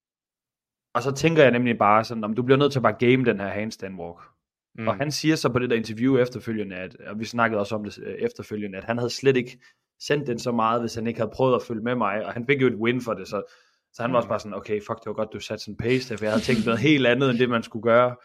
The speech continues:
Speaker 1: Og så,
Speaker 2: Mm.
Speaker 1: så siger han også til hende der kommentatoren, at, at, øhm, han siger, at jeg sparker op og falder, og så er han bare sådan, "Jeg bliver nødt til bare at gå nu. Nu bliver jeg bare nødt til at
Speaker 2: Mm.
Speaker 1: prøve at, at, at gå afsted." Og han var sådan, det kunne lige så vel have været mig, der bare var væltet og fucket op der.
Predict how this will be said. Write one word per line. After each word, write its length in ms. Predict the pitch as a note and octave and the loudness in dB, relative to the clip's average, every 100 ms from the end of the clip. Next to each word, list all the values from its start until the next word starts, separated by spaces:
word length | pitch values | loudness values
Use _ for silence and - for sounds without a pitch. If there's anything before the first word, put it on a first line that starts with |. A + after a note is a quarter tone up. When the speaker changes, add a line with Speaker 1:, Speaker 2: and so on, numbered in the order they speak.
| _ _ _ | _ _ _
Speaker 1:
Og 100 | A#2+ | -6
så, 220 | A2 C3 A#2 | 0 2 2
Speaker 2:
Mm. 80 | |
Speaker 1:
så 140 | A2 - | -2 -6
siger 220 | - D3+ | 0 2
han 100 | C3 | 4
også 140 | A#2+ - | 0 -2
til 80 | |
hende 200 | A#2+ B2 | -6 0
der 400 | A#2 G#2+ G2+ F#2+ | 2 2 0 -4
kommentatoren, 640 | F#2+ A2+ G#2 - A#2 A2+ G#2+ | -8 -10 -10 -6 -6 -8 -10
at, 80 | F#2+ G#2 - | -12 -14 -12
at, 120 | G#2+ G#2 | -12 -10
øhm, 360 | G#2 G2+ F#2+ F#2 _ _ _ _ _ _ _ _ _ _ _ _ _ - | -10 -10 -14 -20 _ _ _ _ _ _ _ _ _ _ _ _ _ -10
han 80 | |
siger, 160 | B2+ D#3 | -2 2
at 40 | |
jeg 100 | B2+ | 2
sparker 340 | C3 C3+ A#2 A#2+ | 2 2 2 2
op 220 | B2+ C#3+ | 2 2
og 100 | B2+ | 0
falder, 300 | - D3 B2+ | 2 2 2
og 120 | F#2 | -2
så 100 | G2 | -2
er 40 | B2+ | 0
han 60 | |
bare 120 | G#2+ G2 | 0 -4
sådan, 220 | G#2+ E2 - | -8 -12 -4
"Jeg 120 | B2 | 0
bliver 120 | B2 | 0
nødt 160 | A#2 A#2 | -2 -4
til 80 | G#2 | -4
bare 100 | F#2 | -6
at 60 | |
gå 140 | F#2 G2 | -8 -12
nu. 120 | F2+ E2+ _ | -14 -20 _
Nu 60 | B2 | -2
bliver 140 | B2 | 0
jeg 0 | |
bare 120 | G#2+ | 0
nødt 120 | A2+ | 0
til 80 | A2+ | -4
at 40 | G2+ | -6
Speaker 2:
Mm. 40 | |
Speaker 1:
prøve 180 | G#2+ G#2 | -6 -6
at, 120 | G2+ | -8
at, 240 | G#2+ G#2+ F#2+ | -10 -10 -8
at 80 | G2+ | -8
gå 100 | G#2+ | -10
afsted." 220 | G2+ A#2 | -8 -6
Og 120 | G#2 | -4
han 140 | G2+ A#2 | -4 -2
var 100 | A2 | -4
sådan, 160 | - | -4
det 80 | G#2+ | -8
kunne 100 | B2 | -4
lige 100 | C#3+ | -2
så 100 | B2+ | 0
vel 160 | A#2+ A#2 | 0 2
have 80 | A2 | 2
været 120 | G#2 | 0
mig, 140 | G2+ | 0
der 80 | G#2 | -2
bare 140 | G2 | -2
var 80 | G2 | -4
væltet 240 | G2+ G2+ G2 | -6 -8 -8
og 60 | |
fucket 260 | - G2 F#2 | -8 -10 -8
op 180 | G2 G2 | -12 -12
der. 140 | F2+ | -18